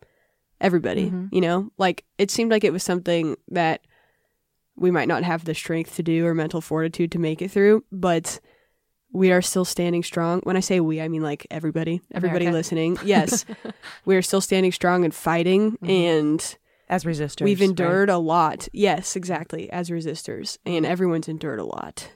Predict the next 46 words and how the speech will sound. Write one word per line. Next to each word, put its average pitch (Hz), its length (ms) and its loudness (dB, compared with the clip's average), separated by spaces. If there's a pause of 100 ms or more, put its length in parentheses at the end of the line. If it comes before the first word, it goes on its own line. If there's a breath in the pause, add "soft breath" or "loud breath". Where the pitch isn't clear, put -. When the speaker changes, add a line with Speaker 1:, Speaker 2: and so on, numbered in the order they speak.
(160)
Speaker 1:
And 160 440 -2
I 165 100 -4
think 156 320 -4
it's - 140 -8
gonna 147 200 -4
pay 170 220 -4
off. 202 380 4 (480 soft breath)
And 165 600 0 (800)
Speaker 3:
And 170 100 -4
we 165 80 -2
did 185 140 2
it 214 80 4
on 202 80 8
Speaker 1:
I 190 80 4
don't 190 160 4
Speaker 3:
purpose. - 380 -10 (140)
Speaker 1:
Yes. 226 560 4
<laughs> 208 40 4
Yes. 240 1120 6 (400 loud breath)
Speaker 3:
And 202 200 4
Speaker 1:
And, 196 80 6
Speaker 3:
that's 190 200 8
Speaker 1:
uh, 180 100 4
Speaker 3:
bravery. 185 520 4
That 160 160 0
makes 196 220 2
everyone 180 440 4
so 190 280 2
brave. 147 360 2
Speaker 1:
Oh, 247 120 4
very 214 300 2
brave. 180 460 -4 (120)
And 247 440 2
really, 160 420 0 (140)
uh, - 60 -4
yeah, 185 420 0
I 175 100 -6
mean, 175 200 2
sadly, 180 500 -2
we've 170 220 -2
lost 175 240 -4
some 165 280 -6
people 170 300 -6
along 160 300 -4
the 160 60 -8
way. 160 240 -6